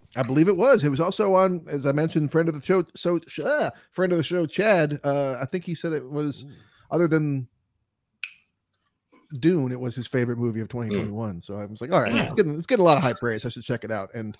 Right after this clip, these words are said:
Speaker 3: Yeah.
Speaker 1: worth it.
Speaker 3: After
Speaker 2: Yeah,
Speaker 3: A Ghost
Speaker 2: d-, yeah.
Speaker 3: Story, it's been tough for me to
Speaker 1: Yeah,
Speaker 3: rush
Speaker 1: I
Speaker 3: to Lowry's films, but
Speaker 1: Dude, I turned
Speaker 3: I'm
Speaker 1: Ghost Story
Speaker 3: really
Speaker 1: off.
Speaker 3: Yeah, so did I. I fucking hated it, but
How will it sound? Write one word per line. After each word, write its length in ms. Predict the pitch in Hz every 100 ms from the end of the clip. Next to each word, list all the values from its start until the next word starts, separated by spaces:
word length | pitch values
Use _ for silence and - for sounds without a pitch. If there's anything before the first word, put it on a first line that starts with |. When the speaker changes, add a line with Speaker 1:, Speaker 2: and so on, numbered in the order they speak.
| -
Speaker 3:
Yeah. 500 | 117 - - - -
Speaker 1:
worth 220 | 196 180
it. 100 | 113 - - - - - _ _ _ -
Speaker 3:
After 300 | 131 127 98
Speaker 2:
Yeah, 100 | 262
Speaker 3:
A 40 |
Ghost 280 | 156 104 -
Speaker 2:
d-, 120 | 151
yeah. 0 |
Speaker 3:
Story, 300 | 82 78 78
it's 160 | 78 -
been 280 | 87 82 -
tough 200 | - 104
for 80 | -
me 140 | 95 90
to 240 | 85 80 - - 104 _ _ -
Speaker 1:
Yeah, 180 | 76 92
Speaker 3:
rush 200 | 104 123
Speaker 1:
I 40 |
Speaker 3:
to 260 | 160 113 87
Lowry's 600 | 85 101 95 87 85 -
films, 580 | - 110 90 82 82 -
but 80 | 85
Speaker 1:
Dude, 100 | 160
I 80 |
turned 200 | 160 214
Speaker 3:
I'm 60 | 185
Speaker 1:
Ghost 180 | 165 165
Story 220 | 165 151
Speaker 3:
really 120 | 135
Speaker 1:
off. 240 | 151 104 - _ _ _ _ _ _
Speaker 3:
Yeah, 280 | 90 87 82
so 160 | 82 98
did 100 | 85
I. 180 | 85 78
I 180 | 80 76 - - -
fucking 280 | 80 78 69
hated 320 | 90 95 78
it, 120 | 73 -
but 200 | 73